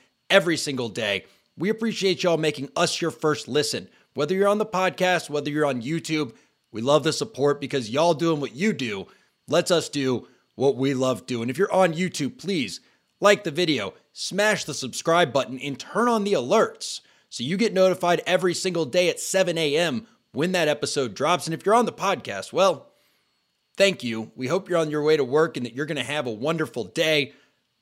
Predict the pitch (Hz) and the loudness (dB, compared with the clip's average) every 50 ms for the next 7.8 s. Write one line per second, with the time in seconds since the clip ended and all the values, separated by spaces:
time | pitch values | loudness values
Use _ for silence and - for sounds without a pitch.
0 | _ - 160 156 - - 123 104 92 - 127 120 117 117 117 110 110 110 110 - | _ -10 -8 -8 -6 -6 -6 -8 -6 -4 -2 -2 0 0 0 -2 -2 -4 -4 -4
1 | 123 127 120 107 - 110 - - 127 117 113 113 - - 123 117 110 98 - 113 | -4 -4 -4 -4 -6 -10 -6 -4 -2 -2 -2 -2 -2 -2 -2 -2 -2 -2 -4 -2
2 | 127 135 135 127 127 117 110 107 - - - 147 135 123 135 123 123 120 - - | -2 -2 -2 -4 -4 -6 -6 -8 -8 -4 -2 -2 -2 -2 -2 -4 -4 -6 -6 -4
3 | - 131 127 127 - - 123 120 104 90 - - - - 180 165 143 - - 92 | -2 -2 -2 -2 -2 -4 -6 -6 -6 -8 -12 -8 -2 0 2 2 2 0 -4 -8
4 | - - - - - _ _ _ _ _ _ _ _ _ _ _ _ _ _ _ | -10 -12 -14 -16 -16 _ _ _ _ _ _ _ _ _ _ _ _ _ _ _
5 | _ 127 151 156 - 175 175 - - 214 226 220 240 214 180 175 202 202 196 190 | _ -6 -6 -4 -4 -4 -4 -2 0 0 0 2 0 0 -2 -2 -2 -2 -2 -2
6 | 185 165 180 180 170 156 - _ _ _ _ _ _ _ _ _ _ 123 120 98 | -2 -2 -4 -6 -6 -8 -10 _ _ _ _ _ _ _ _ _ _ -8 -8 -8
7 | 87 104 135 131 123 110 95 - - 113 98 92 92 95 - | -6 -6 -6 -6 -8 -10 -12 -14 -14 -12 -10 -10 -10 -10 -14